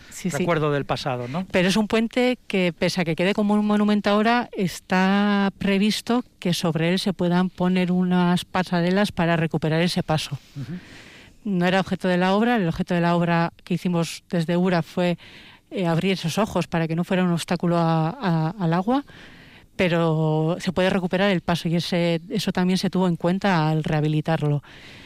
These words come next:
Speaker 1: Y bueno, pues una vez hecho eso, pues ya se fue con la obra más grande, la principal, que es,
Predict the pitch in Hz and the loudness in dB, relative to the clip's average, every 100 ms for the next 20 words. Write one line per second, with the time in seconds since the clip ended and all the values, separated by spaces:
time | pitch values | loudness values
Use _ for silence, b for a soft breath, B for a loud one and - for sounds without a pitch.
0 | B B B 262 202 185 196 190 - 165 | B B B -2 0 2 2 0 0 -2
1 | 185 185 196 185 196 - 202 202 233 208 | 0 2 2 0 -2 0 0 2 0 0
2 | 170 151 175 - 185 180 175 175 - 180 | -2 0 -2 0 0 2 2 0 -2 -2
3 | 180 196 175 170 175 175 170 175 170 175 | -2 0 0 2 2 2 2 2 0 0
4 | 190 208 196 196 165 165 151 160 180 180 | 0 2 2 0 0 -2 0 -2 2 2
5 | 196 - 160 160 | 0 -2 -2 0